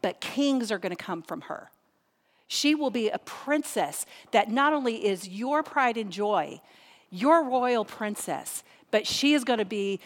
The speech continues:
the mother of kings and princes. Isn't that amazing? God is so good. But here's what I want you to see, because this is such a beautiful thing.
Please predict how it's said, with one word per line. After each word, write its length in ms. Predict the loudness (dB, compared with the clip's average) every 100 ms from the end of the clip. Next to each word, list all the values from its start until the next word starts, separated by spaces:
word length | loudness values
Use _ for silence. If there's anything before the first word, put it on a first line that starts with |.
| -4
the 100 | -2
mother 480 | 0 0 2 2 0
of 180 | -4 -8
kings 600 | -10 -6 -6 -4 -6 -8
and 200 | -8 -8
princes. 760 | -6 -6 -6 -8 -12 -10 -12 -12 _ _ _ _
Isn't 140 | 2 6
that 160 | 6
amazing? 600 | 6 2 0 0 0 0 -6 _ -20 -20 -2
God 260 | 4 6 6
is 80 |
so 220 | 6 4 4
good. 440 | 4 4 2 0 -12 0 4
But 100 | 4
here's 380 | 4 -2 0
what 240 | 4 6 6
I 100 | 2
want 220 | 0 -2
you 60 | -2
to 80 |
see, 160 | -2 -4
because 260 | -4 -6 -6
this 180 | -6
is 80 | -6
such 320 | -6 -8 -4
a 60 | -6
beautiful 500 | -6 -4 -2 -2 -4
thing. 440 | -4 -4 -4 -6